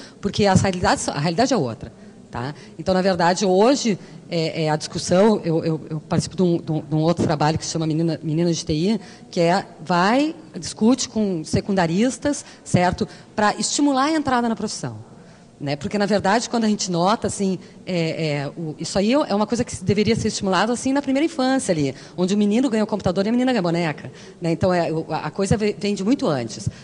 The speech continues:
Então, na verdade, o que a gente faz, a gente discute com secundaristas, do tipo assim, é uma área como qualquer outra, certo? Você pode se realizar profissionalmente, certo?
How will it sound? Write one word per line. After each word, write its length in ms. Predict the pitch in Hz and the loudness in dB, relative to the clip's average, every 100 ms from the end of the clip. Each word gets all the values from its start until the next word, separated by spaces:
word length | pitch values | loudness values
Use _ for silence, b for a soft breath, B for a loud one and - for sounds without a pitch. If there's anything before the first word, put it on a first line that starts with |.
| B | B
Então, 180 | 180 202 | -2 0
na 80 | 202 | 0
verdade, 300 | 196 185 190 | 0 0 -2
o 20 | |
que 60 | |
a 40 | 185 | -4
gente 160 | 202 | -4
faz, 260 | - 196 254 | 0 0 0
a 60 | 269 | 0
gente 240 | 233 175 | -4 -6
discute 460 | - - 226 233 - | -12 -4 -4 -4 -6
com 120 | 208 | -8
secundaristas, 840 | 202 196 190 180 185 254 - - B B - | -6 -6 -4 -2 -2 -2 -2 -6 B B -6
do 80 | 208 | -4
tipo 160 | 233 | -2
assim, 300 | 233 196 151 B B B | -2 -2 -4 B B B
é 80 | 254 | -2
uma 140 | 262 | 0
área 240 | 196 190 180 | 0 -2 -4
como 160 | 175 | -6
qualquer 380 | 170 156 202 262 | -6 -4 -2 2
outra, 580 | 214 156 156 - 208 220 B | 2 2 0 0 -2 -4 B
certo? 260 | - 190 165 | -2 0 0
Você 200 | 190 202 | -4 -8
pode 260 | - 185 - | -6 -6 -6
se 100 | 190 | -4
realizar 380 | 175 160 165 | -2 -2 -2
profissionalmente, 1120 | 156 180 - 160 147 143 147 170 214 220 254 240 B - | -2 -4 -4 -4 -2 -2 0 2 0 -2 -4 -6 B -8
certo? 320 | - 170 175 | -2 -2 -2